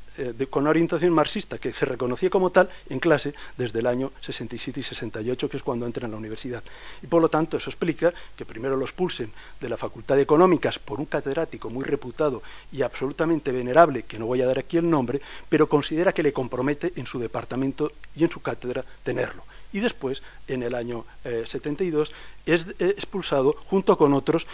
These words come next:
como dice, eh, entonces el decano que les expulsa, por orden de, eh, su excelencia, eh, Carrero Blanco, porque la información viene a los servicios de información de presidencia de gobierno y, eh, eh, es al final, en el final del curso setenta y dos setenta y tres, setenta y tres cuando ya Carrero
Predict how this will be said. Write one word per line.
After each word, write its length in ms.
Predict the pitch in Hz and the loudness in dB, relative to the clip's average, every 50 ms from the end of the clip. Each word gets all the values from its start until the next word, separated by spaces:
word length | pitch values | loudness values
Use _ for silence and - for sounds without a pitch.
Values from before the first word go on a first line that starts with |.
| - - - - - | -12 -14 -14 -12 -4
como 260 | - 123 127 127 139 | -2 2 4 6 6
dice, 300 | 170 202 185 - - 127 | 6 4 2 2 0 -2
eh, 180 | - - 127 120 | -2 0 -2 -2
entonces 460 | 120 127 - 175 175 160 - 123 - | -2 -2 0 0 0 0 0 -2 -4
el 80 | 127 117 | -2 -2
decano 320 | 113 110 - 175 170 143 | -4 2 4 4 4 4
que 80 | - 135 | 2 0
les 160 | 135 151 - | -4 0 -2
expulsa, 480 | 214 - - 175 156 131 - - 143 - - - - - - - - - - | -2 -2 0 -2 -2 0 0 -2 -4 -4 -6 -14 -12 -12 -12 -12 -12 -10 0
por 200 | - 131 135 170 | 2 8 10 12
orden 320 | 185 175 156 175 180 180 - - - - | 12 12 10 8 6 6 2 -12 -14 -14
de, 360 | - 117 143 143 147 170 165 - - | -8 -2 0 4 4 4 2 2 -4
eh, 100 | 143 131 | -6 -6
su 120 | - 139 | -4 -4
excelencia, 580 | 117 - 120 120 131 127 123 - 139 131 131 127 - - - - - - | -4 -4 -2 0 0 0 0 0 0 0 0 0 -2 -10 -16 -16 -10 -6
eh, 180 | 135 123 117 | -6 -6 -4
Carrero 280 | - 131 127 - - 113 | -2 -2 0 0 0 -2
Blanco, 360 | - - - - - - - - | -2 -4 -10 -10 -12 -12 -12 -2
porque 320 | - 139 - - 175 175 | 0 0 0 4 4 4
la 60 | 165 135 | 4 4
información 520 | 117 - 113 101 101 98 - 120 117 120 | 0 -2 -8 -10 -10 -10 -6 -6 -6 -4
viene 160 | 120 127 143 190 | -4 -2 -2 -2
a 40 | |
los 100 | 196 - | -2 -2
servicios 280 | - 113 120 117 139 123 | -6 -6 -8 -6 -6 -4
de 60 | 131 | -4
información 440 | 135 - 151 131 127 123 120 160 156 | -4 -4 -4 -4 -4 -2 0 0 -2
de 80 | 135 - | -2 -2
presidencia 380 | - 110 - 135 135 127 - | -6 -8 -6 -6 -6 -2 0
de 60 | 156 | 6
gobierno 420 | 165 180 180 190 175 160 170 180 - - - - - - - - | 8 10 12 12 10 10 8 2 0 -2 -12 -14 -14 -14 -8 -2
y, 120 | 151 165 | 0 2
eh, 500 | 185 - - - 139 127 117 113 113 113 - - | 2 0 0 -2 0 0 0 0 -2 -6 -8 -8
eh, 240 | 117 120 120 - - | -8 -8 -8 -6 -4
es 160 | 170 151 - | -4 0 0
al 80 | 190 - | 0 2
final, 400 | - 160 151 143 135 123 120 - | 4 4 4 4 2 0 -4 -4
en 160 | - 139 135 123 | -4 -4 -2 -2
el 100 | 117 - | -4 -6
final 540 | - - - - - - - 170 190 208 | -10 -14 -16 -14 -12 -6 2 6 6 6
del 120 | 190 160 - | 6 4 -2
curso 240 | - 135 - - 135 | -2 -8 -4 -4 -4
setenta 320 | - 135 - 143 131 143 | -6 -2 -2 -2 -2 0
y 40 | 139 | -4
dos 80 | 135 | -4
setenta 300 | - 139 - 131 120 117 110 | -4 -4 -4 -4 -4 -4 -8
y 20 | |
tres, 240 | - - 107 - - - - - | -10 -10 -12 -12 -12 -14 -14 -10
setenta 400 | - - 143 - 151 131 127 131 | 0 0 2 4 4 2 4 2
y 40 | 113 | 0
tres 220 | 110 147 170 160 | 0 0 0 0
cuando 220 | - - 123 110 110 | -2 -2 -4 -2 0
ya 140 | 117 127 117 | 0 0 0
Carrero 360 | 120 117 120 117 113 120 | -2 -4 -2 -2 -4 -4